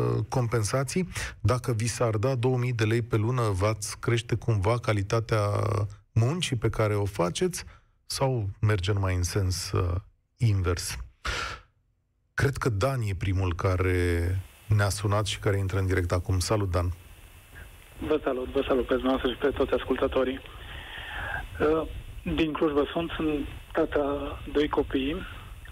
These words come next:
Speaker 2: în învățământul primar și părerea mea este că nu ar trebui mărite
Speaker 1: Ok.
Speaker 2: salariile profesorilor. Dacă e să revenim un pic înapoi în timp, s-au făcut aceste măriri când a apărut acest virus covid, când,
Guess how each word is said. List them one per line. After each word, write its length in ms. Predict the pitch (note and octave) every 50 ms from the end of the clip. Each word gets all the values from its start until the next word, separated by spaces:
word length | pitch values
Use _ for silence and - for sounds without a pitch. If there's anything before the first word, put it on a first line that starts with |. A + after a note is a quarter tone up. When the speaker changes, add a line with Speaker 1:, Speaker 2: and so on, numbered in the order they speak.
| - -
Speaker 2:
în 120 | - D#3+ D3
învățământul 800 | C#3+ C#3 C3 C3 C3+ C#3 D3 C#3 - C#3 C#3 C#3 C#3 C3+ C#3+
primar 580 | C3 - - C3+ B2 B2 C3 B2+ D3+ F3 F3+ - -
și 60 | -
părerea 320 | - - E3 D#3+ D#3+ D#3+ D#3+
mea 120 | D#3+ D#3+ D#3
este 140 | - - D3+
că 120 | - D#3+
nu 260 | D#3 D#3+ E3+ E3+ D3
ar 100 | - -
trebui 540 | - - - C3 B2 B2 B2+ B2 A#2+ A#2 B2 - - - - - - - - -
mărite 380 | - C#3 C3+ B2 - - - -
Speaker 1:
Ok. 60 | B2
Speaker 2:
salariile 480 | F2+ B2 A#2+ A#2 A#2+ B2 B2+ B2 B2+ B2+
profesorilor. 760 | - - C3 - - - - - - A#2+ A#2+ A#2+ B2+ - - - - - - - - - - - - - - - - - - - -
Dacă 260 | C#3 C3 B2+ - F3
e 80 | E3+ -
să 60 | E3+
revenim 420 | E3 D3+ D3 C3+ C#3+ C#3+ D#3 D#3+ D3+
un 140 | C#3 B2+ - -
pic 220 | - C#3 - -
înapoi 760 | - D3 C#3 C3+ C3+ C3 C3 C3 C3 C3 - - - D3+ C#3+ C#3
în 140 | C3+ C3 B2+ -
timp, 320 | - C3 C3 C#3+ D#3+ E3 - - - -
s-au 100 | - C#3
făcut 240 | - - C#3 F3 -
aceste 360 | E3+ D#3 - D#3+ D#3 - D#3
măriri 540 | D3+ C#3+ C#3+ C3 B2 A#2+ A#2+ C#3 D3+ - - - - - - - - - - - - - - - - - -
când 200 | - D3+ D3 D3
a 40 |
apărut 340 | C#3+ C#3 - D3 D3 D#3 D3+
acest 240 | - C3+ - D3 C#3
virus 280 | B2 B2+ C3+ C3 C3+ -
covid, 400 | - - C3+ B2 - C#3 D#3 F3 - - - -
când, 280 | - - D#3 D#3+ -